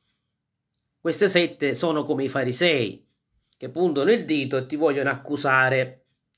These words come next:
secondo quello che loro pensano che sarebbe sbagliato.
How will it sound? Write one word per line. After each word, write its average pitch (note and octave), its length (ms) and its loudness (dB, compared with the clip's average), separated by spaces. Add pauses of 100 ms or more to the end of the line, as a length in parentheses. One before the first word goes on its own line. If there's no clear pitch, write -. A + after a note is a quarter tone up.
(240)
secondo F3 560 2
quello D3+ 280 4
che C#3 80 0
loro F3+ 260 4
pensano D#3 640 0
che C#3+ 400 -4 (400)
sarebbe B2+ 500 0
sbagliato. A2+ 960 -2